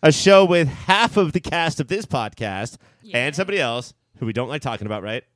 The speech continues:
Speaker 2: We do not mention
Speaker 1: She knows
Speaker 2: her.
Speaker 1: what she did.
Speaker 2: Mm-hmm. She's not welcome in the studio.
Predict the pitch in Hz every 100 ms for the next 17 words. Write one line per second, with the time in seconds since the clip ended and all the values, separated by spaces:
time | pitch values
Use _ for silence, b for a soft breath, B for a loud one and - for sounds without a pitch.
0 | _ 240 220 220 247 220 - 135 123 127
1 | 151 - 147 110 143 254 254 214 196 _
2 | _ - 196 _ _ - 240 214 202 208
3 | 214 214 240 - 196 180 180